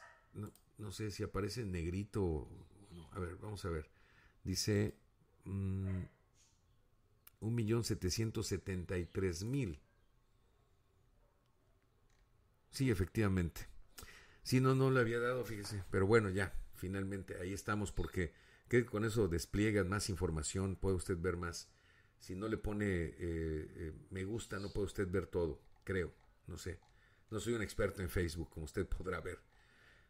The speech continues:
Pero en, en estas, eh, está viendo sus,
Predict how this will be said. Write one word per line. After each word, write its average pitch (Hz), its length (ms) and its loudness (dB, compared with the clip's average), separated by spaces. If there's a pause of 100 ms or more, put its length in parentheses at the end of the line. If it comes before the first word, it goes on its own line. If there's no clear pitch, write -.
(260)
Pero 120 440 10
en, 107 540 2
en 123 140 -4
estas, 143 680 2
eh, 87 440 6 (1000)
está 117 160 -2
viendo 117 260 4
sus, - 500 -2